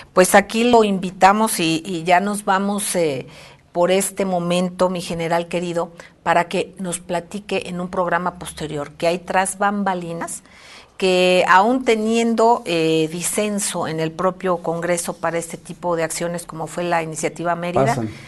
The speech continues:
Speaker 1: <laughs> pasaron. Entonces, pues, eh, con eso nos deja de reflexión, vamos dándonos cuenta que desde nuestro ámbito ciudadano podemos hacer. Mi general, un privilegio tenerlo acá,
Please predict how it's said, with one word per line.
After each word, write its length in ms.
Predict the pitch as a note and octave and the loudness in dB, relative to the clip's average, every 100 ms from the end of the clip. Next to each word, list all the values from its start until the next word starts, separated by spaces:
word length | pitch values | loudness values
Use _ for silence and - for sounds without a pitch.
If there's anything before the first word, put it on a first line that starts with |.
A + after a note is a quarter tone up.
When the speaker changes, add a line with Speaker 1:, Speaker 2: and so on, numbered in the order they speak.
| - - - | -20 -16 -10
Speaker 1:
<laughs> 220 | D#3+ - | -6 4
pasaron. 520 | G3+ G3 C4+ F4+ F#4 - - _ _ - | 4 6 6 4 2 -6 -20 _ _ -14
Entonces, 680 | F3+ F#3 G#3 G#3+ A3+ A3+ - - - _ | -10 -4 -2 0 -2 -4 -8 -16 -20 _
pues, 360 | F#3+ F#3+ - - | 0 0 -2 -6
eh, 280 | G3+ F#3 F3+ | 0 0 0
con 220 | F#3+ G3 | 0 0
eso 240 | G#3+ A3+ A3 | 2 0 -2
nos 220 | G3 F#3+ | -4 -2
deja 320 | G3 G3 G3+ | -2 0 0
de 100 | F#3 | 0
reflexión, 840 | E3+ F3 - F3 - G#3+ A#3 C#4 - - - - | -2 -4 -4 -6 -4 -4 -4 -6 -18 -20 -14 -4
vamos 300 | F#3 G3+ F#3+ | -2 0 0
dándonos 460 | G3 G3 F#3 F#3 | -2 -2 -4 -6
cuenta 420 | - F#3+ F#3+ F3+ | -4 -2 -2 -4
que 240 | F#3 F#3 F#3 - - | -4 -6 -8 -20 -12
desde 320 | E3 E3 E3+ | -10 -6 -6
nuestro 320 | E3+ E3 F3 | -6 -8 -6
ámbito 320 | E3+ E3+ E3+ D#3+ | -6 -6 -8 -8
ciudadano 560 | D#3+ D#3 D#3 D#3+ E3 | -6 -2 -2 -2 -4
podemos 440 | D#3+ D#3 D#3+ D3+ D#3 | -8 -10 -8 -8 -6
hacer. 320 | D3+ - D#3+ - - - | -6 -8 -12 -18 -20 -12
Mi 100 | F#3+ | -6
general, 560 | F3+ F#3+ F3+ F3 F#3 F#3+ | -4 -2 0 4 2 0
un 200 | G#3 G#3 | -4 -4
privilegio 840 | G3+ G3 F3+ F#3 F#3+ F#3+ - F#3+ G3+ - - _ | -2 -2 0 2 2 0 -2 -4 -4 -16 -20 _
tenerlo 400 | - F3+ F#3+ G3 | 0 4 4 6
acá, 400 | F#3 F#3 G#3 E4+ | 6 6 2 2